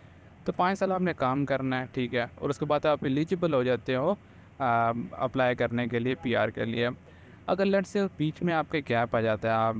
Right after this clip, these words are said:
बीच में हो सकता है कि, आ, एक दो हफ्ते या एक दो महीने के लिए आपको, आपने जॉब चेंज की या कोई भी इंटरप्शन आ जाती है, तो फिर यह होता है उसके लिए कि पाँच साल आप में देखिए जब पूरे होंगे, उसके साथ साथ आपने, आ, ए टू लैंग्वेज करनी है।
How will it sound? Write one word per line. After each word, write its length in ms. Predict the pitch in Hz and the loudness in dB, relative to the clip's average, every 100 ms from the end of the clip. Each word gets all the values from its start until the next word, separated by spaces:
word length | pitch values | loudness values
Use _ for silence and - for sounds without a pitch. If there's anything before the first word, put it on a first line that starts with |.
| 113 - | -8 -4
बीच 280 | 120 117 - | -2 -2 -2
में 100 | 120 | -2
हो 120 | 120 | 0
सकता 360 | 113 117 - 117 | -2 -4 0 0
है 80 | |
कि, 120 | 117 127 - | 0 -4 -2
आ, 280 | 123 120 | 0 2
एक 200 | 127 131 | 2 0
दो 520 | 120 123 123 123 123 117 | 0 2 2 2 2 0
हफ्ते 340 | 113 - 127 | -2 -2 0
या 80 | 123 | 2
एक 120 | 120 | 0
दो 220 | 120 139 151 | 0 0 2
महीने 360 | 139 156 175 | 0 0 0
के 120 | 160 | 0
लिए 160 | 139 123 | -2 0
आपको, 800 | 120 117 - - - 131 120 123 | 2 0 -2 -14 -4 -2 0 0
आपने 160 | 123 120 | -2 0
जॉब 260 | 127 139 | 2 2
चेंज 280 | 143 127 110 | 0 -4 -4
की 240 | - 123 | -2 0
या 40 | 131 | 0
कोई 200 | - 170 | 0 0
भी 300 | 175 160 - - - - - | 2 0 -2 -10 -20 -20 -4
इंटरप्शन 480 | 156 156 160 - 165 | -2 0 -2 -2 0
आ 120 | 117 | 0
जाती 260 | 110 - 131 | 0 -2 -4
है, 140 | 160 - - - | -6 -10 -20 -8
तो 60 | 180 | -6
फिर 180 | 160 196 | -2 0
यह 140 | 202 | 2
होता 340 | 180 147 - 165 | 2 2 0 0
है 160 | 165 | 0
उसके 280 | 165 - 160 | -2 -4 -2
लिए 140 | 156 | 0
कि 80 | 151 | 0
पाँच 280 | 156 151 156 | -2 -2 -2
साल 140 | 170 | 0
आप 100 | 160 | 0
में 140 | 156 151 | 0 -2
देखिए 220 | 147 147 | -2 -2
जब 180 | 143 135 | -2 -2
पूरे 240 | 143 165 | -2 -2
होंगे, 600 | 180 131 117 139 185 - - - - - | 0 -2 -2 -2 -4 -14 -20 -20 -20 -4
उसके 220 | 147 156 | -2 0
साथ 220 | 143 139 | 0 0
साथ 220 | 151 156 | 0 -2
आपने, 720 | 143 135 - 147 147 147 139 - | 2 0 0 -2 -2 -2 -4 -4
आ, 440 | 127 123 120 120 | -2 0 0 0
ए 260 | - 151 151 | -2 -2 0
टू 180 | 170 | 0
लैंग्वेज 520 | 160 120 120 123 139 - | 0 0 0 0 -4 -2
करनी 420 | 123 110 113 110 | -2 -2 -2 -2
है। 180 | 110 | -2